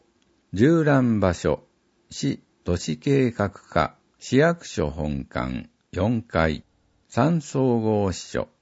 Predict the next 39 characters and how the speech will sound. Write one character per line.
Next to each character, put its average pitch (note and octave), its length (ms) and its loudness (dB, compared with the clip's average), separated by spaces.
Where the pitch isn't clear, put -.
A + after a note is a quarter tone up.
生 D3+ 300 0
活 B2+ 340 -4
福 F#2 260 -8
祉 - 220 -12
課、 - 280 -2
伊 C3 60 -12
勢 E3 200 0
図 D#3 160 0
書 C3 200 -2
館、 - 440 -4
小 F#2+ 100 -8
畑 C#3+ 340 -2
図 A#2+ 120 -6
書 G#2+ 180 -6
館、 A#1+ 480 -6
三 G#2 100 0
重 C#3+ 140 0
県 C2+ 480 -6
県 D#3+ 360 0
土 B1+ 160 -4
整 G2+ 320 0
備 F2 180 -2
部、 B1 240 -10
都 F#2 100 0
市 E3 160 -4
政 C#3+ 380 0
策 - 340 -6
課、 - 380 -4
県 A2 260 2
庁 F2 640 -2
四 B2 280 -2
階。 D#2 440 -4
案 C#3 320 2
は A#1+ 260 -6
縦 D#3 280 0
覧 C3+ 320 0
期 - 160 -20
間 F#2+ 320 -2
中、 D#2 500 -4